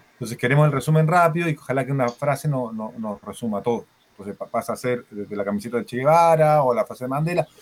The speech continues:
como una cosa como de, de, de posición. Y lo que decía recién, el, el, el ver fascistas en, en todos lados, a ver, yo creo que una cosa que es muy importante es que cu-, hay que cuidar el vocabulario. Y no, no estoy diciendo que yo tenga un vocabulario yo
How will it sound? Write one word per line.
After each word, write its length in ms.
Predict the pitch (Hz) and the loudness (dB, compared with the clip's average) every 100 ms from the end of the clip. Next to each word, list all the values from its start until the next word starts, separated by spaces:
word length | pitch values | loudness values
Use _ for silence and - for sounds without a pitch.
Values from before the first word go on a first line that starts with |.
| _ | _
como 160 | - 151 | 0 2
una 160 | 143 | 2
cosa 240 | 127 151 165 | 0 0 0
como 280 | 147 143 135 - _ | 0 -2 -4 -10 _
de, 160 | 123 135 127 139 | -2 -2 -4 -12
de, 140 | 139 143 _ | -10 -10 _
de 100 | 135 | -4
posición. 420 | 123 113 - - - _ _ _ _ _ _ _ _ _ _ _ _ - | -4 -6 -4 -4 -4 _ _ _ _ _ _ _ _ _ _ _ _ 2
Y 160 | 160 | 4
lo 100 | 151 | 4
que 60 | 131 | 2
decía 180 | 123 143 | 0 -2
recién, 340 | 120 165 123 | -2 -2 -4
el, 160 | 117 113 | -6 -8
el, 220 | 117 110 131 | -8 -6 -6
el 140 | 107 | -4
ver 140 | 135 | -2
fascistas 520 | 139 120 151 - 143 123 | -4 -6 -6 -4 -6 -4
en, 160 | 113 - | -8 -8
en 100 | 107 | -8
todos 260 | 135 123 113 | -4 -4 2
lados, 340 | 147 165 160 | 2 4 0
a 60 | 101 | -2
ver, 240 | 107 131 - _ _ _ _ _ _ _ - | -2 -2 -8 _ _ _ _ _ _ _ -2
yo 80 | |
creo 40 | 131 | 0
que 60 | 202 | 0
una 100 | 190 | 0
cosa 160 | 165 | -4
que 100 | 170 | -2
es 60 | 127 | 0
muy 160 | 131 | 0
importante 400 | 160 165 160 160 | 0 0 0 0
es 60 | 160 | 0
que 80 | 151 | 0
cu-, 200 | 131 135 | 0 2
hay 80 | 143 | 0
que 100 | 143 | 0
cuidar 280 | 131 113 117 | 0 2 0
el 60 | |
vocabulario. 720 | 113 110 98 104 117 110 95 101 | -2 -4 -4 0 0 0 -8 -8
Y 20 | |
no, 260 | 104 101 92 | -6 -6 -8
no 100 | 95 | -10
estoy 160 | - 110 | -10 -6
diciendo 220 | 131 123 | -4 -4
que 60 | |
yo 60 | 113 | -4
tenga 160 | 120 117 | -2 -2
un 80 | |
vocabulario 880 | 113 110 110 - _ - 107 110 113 | -2 -6 -10 -16 _ -6 -4 -2 -2
yo 380 | 110 110 110 | -2 -2 -2